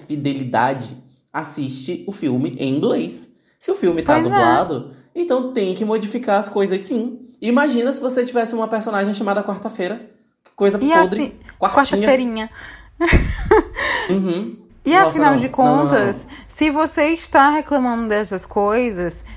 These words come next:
Speaker 2: se você está percebendo que essas coisas existem, que essas problemáticas existem, é porque você sabe inglês. Então vai lá
Speaker 1: Sim.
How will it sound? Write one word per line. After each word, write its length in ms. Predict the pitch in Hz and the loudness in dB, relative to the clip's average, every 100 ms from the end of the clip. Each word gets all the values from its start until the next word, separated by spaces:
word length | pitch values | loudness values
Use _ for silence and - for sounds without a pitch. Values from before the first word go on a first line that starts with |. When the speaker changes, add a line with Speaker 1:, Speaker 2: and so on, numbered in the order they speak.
| - | -8
Speaker 2:
se 200 | - 254 | -2 2
você 280 | 277 285 | 2 0
está 280 | 269 - 269 | -2 0 0
percebendo 1000 | 269 269 330 - 302 226 220 226 233 220 | 2 2 2 2 0 0 -2 -2 -2 -4
que 120 | - | -2
essas 260 | 240 247 277 | -2 -2 -8
coisas 360 | - 214 196 185 | -2 -2 0 -6
existem, 560 | 175 180 214 - 175 | -6 -8 -10 -10 -10
que 140 | 165 196 | -4 -4
essas 200 | 202 - | -4 -6
problemáticas 680 | 208 196 190 175 160 - 170 | -2 -2 -2 -4 -4 -8 -8
existem, 560 | 170 233 254 - 170 - - 170 - | -4 -4 -4 -6 -10 -10 -18 -6 -4
é 60 | |
porque 220 | 302 370 | -2 -2
você 200 | 359 370 | -2 -2
sabe 300 | 370 370 339 | 2 2 2
inglês. 480 | 370 370 320 294 - | 0 0 0 -2 -8
Então 360 | 415 466 403 339 | -4 -2 2 4
vai 160 | 262 226 | 4 6
lá 260 | 277 277 | 6 4
Speaker 1:
Sim. 80 | 196 | 2